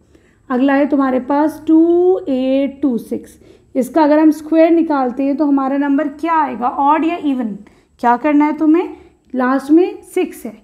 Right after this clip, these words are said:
सिक्स का square thirty six, मतलब मुझे unit place पे छः मिल रहा है, है ना। तो जो भी number आएगा उसके end में तुम्हें सिक्स मिल जाएगा। अब बताओ ये number odd है या even है? तो भाई ये number तो even हो जाएगा क्योंकि last में इसमें सिक्स है, ठीक है। तो this is not an odd number।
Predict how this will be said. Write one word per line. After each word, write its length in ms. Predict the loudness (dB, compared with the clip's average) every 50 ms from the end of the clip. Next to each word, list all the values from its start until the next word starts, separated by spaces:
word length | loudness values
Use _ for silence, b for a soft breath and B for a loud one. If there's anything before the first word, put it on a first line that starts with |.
| _ _ _ _ _ _ -8
सिक्स 260 | -6 -6 -6 -6 -4
का 140 | -2 -2 -2
square 400 | -2 -2 -2 0 2 2 0 0 -2
thirty 280 | -4 -2 0 0 0 0
six, 280 | 0 -4 -4 -2 -2
मतलब 260 | -2 0 2 2 2
मुझे 160 | 4 4 4 4
unit 320 | 4 4 4 2 0 -2
place 180 | -4 -6 -4 -4
पे 100 | -6 -10
छः 340 | -10 -8 -8 -6 -6 -4 -4
मिल 140 | -6 -8 -10
रहा 180 | -10 -12 -14
है, 80 | -12 -8
है 180 | -8 -8 -6
ना। 140 | -8 -10 -12 b b b b b b b b b _ _ -2
तो 200 | 0 2 2 2 2
जो 260 | 0 0 0 0 2
भी 120 | 4 4 4
number 300 | 4 4 4 4 2 0
आएगा 220 | -2 -2 -2 -4
उसके 240 | -4 -6 -6 -8 -8
end 160 | -6 -6 -6
में 80 | -8 -8
तुम्हें 180 | -8 -10 -10 -10
सिक्स 280 | -8 -8 -6 -4 -2
मिल 160 | 0 0 0
जाएगा। 420 | 0 0 -2 -2 -2 -2 -4 -4 -4 B B B B B B B
अब 140 | -2 -2 0
बताओ 220 | 0 0 2 2
ये 100 | 2 4
number 320 | 4 4 4 4 4 2 0
odd 300 | -2 -2 0 0 0 2
है 80 | 0
या 80 | 0 0 0 0
even 260 | 2 2 2 0 -2
है? 140 | -2 -6 -10 -14 -12 -8
तो 60 | -6
भाई 160 | -2 0 2
ये 260 | 2 2 2 4 4 4
number 280 | 4 2 0 -2 -2
तो 140 | -4 -6 -6 -6 -4 0
even 300 | 2 4 4 4 4 4
हो 80 | 4 2
जाएगा 420 | 0 -4 -8 -10 -12 -14 -16 -20 -20 _ _ _ _ _ _ _ -14
क्योंकि 200 | -10 -6 -4 -2
last 380 | 2 2 4 4 2 0 -2 -4
में 80 | -4 -4
इसमें 300 | -4 -4 -6 -6 -4 -4
सिक्स 380 | -6 -6 -10 -10 -10 -14 -18 -20
है, 100 | -20 -20 b b b b b b b -8
ठीक 140 | -6 -4
है। 60 | -2 -2
तो 100 | 0 0
this 180 | 0 0 0 2
is 80 | 4
not 180 | 4 4 4 4
an 120 | 4 4 2
odd 220 | 2 0 -2 -4
number। 340 | -4 -6 -6 -8 -10 -10